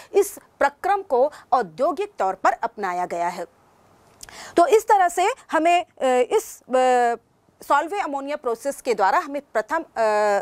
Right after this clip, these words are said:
प्रोडक्ट के रूप में हमें मिलता है सोडियम हाइड्रोजन कार्बोनेट। अब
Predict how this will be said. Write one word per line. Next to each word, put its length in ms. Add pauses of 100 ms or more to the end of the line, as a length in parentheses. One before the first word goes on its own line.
(120)
प्रोडक्ट 480
के 120
रूप 240
में 80
हमें 240
मिलता 300
है 140
सोडियम 580
हाइड्रोजन 560
कार्बोनेट। 580 (1040)
अब 200